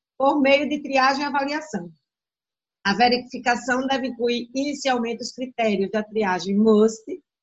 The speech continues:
ou para pacientes hospitalizados os critérios da N R S dois mil e dois. Esses dois critérios de triagem são bastante utilizados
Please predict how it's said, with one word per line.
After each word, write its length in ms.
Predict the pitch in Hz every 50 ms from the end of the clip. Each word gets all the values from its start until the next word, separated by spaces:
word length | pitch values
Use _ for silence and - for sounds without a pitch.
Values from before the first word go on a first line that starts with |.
| _ _ _ _ _ _ -
ou 200 | 269 302 - -
para 220 | - 285 285 285
pacientes 460 | 285 277 269 262 - 269 254 254 254 262
hospitalizados 800 | 254 247 - - - 247 247 254 247 214 247 240 247 254 254
os 40 | -
critérios 460 | - 285 277 - 254 247 247 254 254
da 100 | 254 254
N 280 | 254 262 262 269 262 247
R 380 | 240 240 247 262 262 269 233
S 380 | 220 214 226 240 233 - - 220
dois 280 | 202 240 254 269 254 254
mil 120 | 262 294
e 80 | 294 220
dois. 280 | 208 185 180 165 175
Esses 360 | 202 202 208 214 226 208 196
dois 540 | 180 233 240 247 269 277 311 302 294 - _ _ _ _ _
critérios 500 | - 254 254 - 240 233 226 214 214 202
de 80 | 208 _
triagem 420 | - 262 247 233 226 240 240 254
são 220 | 254 - 269 254 240
bastante 440 | 254 269 262 - - 233 233 262
utilizados 720 | 277 - 269 269 269 220 202 208 196 202 202 233 233 -